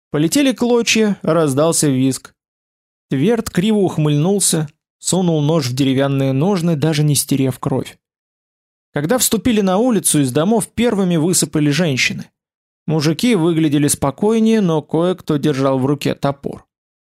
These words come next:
Дома тянулись, сменялись пристройками, сараями, кузнями. Олег видел, что их ведут к массивному дому. Бревна в стенах высохли и почернели, в окнах блестели тонкие железные прутья.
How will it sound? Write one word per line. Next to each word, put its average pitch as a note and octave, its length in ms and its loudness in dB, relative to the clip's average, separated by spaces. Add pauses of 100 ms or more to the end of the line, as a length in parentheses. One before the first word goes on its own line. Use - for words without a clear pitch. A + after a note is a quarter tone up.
(420)
Дома E3 360 2
тянулись, E3+ 720 0
сменялись D#3 560 -2
пристройками, D3+ 760 0
сараями, D3 800 0
кузнями. C#3 680 0 (640)
Олег B3+ 300 0
видел, A#3+ 340 2
что - 200 -2
их G#3+ 180 0
ведут F#3 280 0
к - 60 -8
массивному F3 600 0
дому. D#3+ 460 -2 (520)
Бревна G3 560 0
в - 60 0
стенах F#3+ 400 -2
высохли D#3+ 540 0
и D3+ 40 0
почернели, C#3+ 800 0 (440)
в D3 80 -2
окнах A#3 380 0
блестели F3 480 0
тонкие A3 440 0
железные D3+ 500 0
прутья. E3+ 520 -4